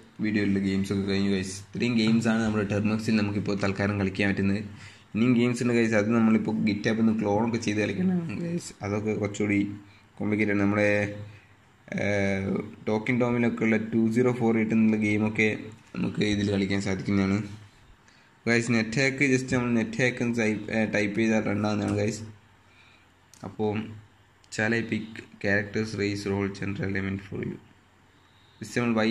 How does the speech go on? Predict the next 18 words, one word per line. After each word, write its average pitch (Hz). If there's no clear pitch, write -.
എന്ന് 131
ഇതാക്കിയാൽ 113
അവർ 117
തന്നെ 117
pick 110
ചെയ്യുന്നതാണ് 107
Guys. 107
name, 107
role, 107
tourist, 107
race, 104
human, 104
gender, 101
female, 101
അലൈൻമെന്റ്, 101
neutral. 98
Is -
this 110